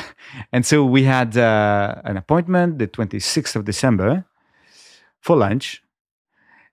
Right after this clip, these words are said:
And, uh, I went there, you know, just wearing a jean, a pair of jeans. So I don't care. I mean, just,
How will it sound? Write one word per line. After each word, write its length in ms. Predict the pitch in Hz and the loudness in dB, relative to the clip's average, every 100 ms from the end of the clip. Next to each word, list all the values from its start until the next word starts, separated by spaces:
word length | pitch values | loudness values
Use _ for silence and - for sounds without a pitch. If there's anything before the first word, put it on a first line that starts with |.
| _ | _
And, 320 | 110 107 107 104 | -2 0 0 0
uh, 280 | 101 107 - | 0 -2 -2
I 80 | 135 | 2
went 240 | 135 120 107 | 4 4 2
there, 200 | 104 104 | 2 2
you 120 | 98 | 0
know, 100 | 98 | -2
just 200 | 98 - | -4 -4
wearing 300 | 104 101 95 | -2 0 -2
a 40 | |
jean, 520 | 85 90 92 95 117 | -4 -6 -4 -6 -8
a 40 | 113 | -8
pair 180 | 104 95 | -6 -6
of 60 | 85 | -6
jeans. 240 | 90 92 | -8 -8
So 120 | - - - - | -12 -16 -16 -16
I 40 | - | -18
don't 160 | 92 | -16
care. 200 | - 98 | -14 -12
I 40 | - | -12
mean, 120 | 92 | -16
just, 220 | - - | -16 -20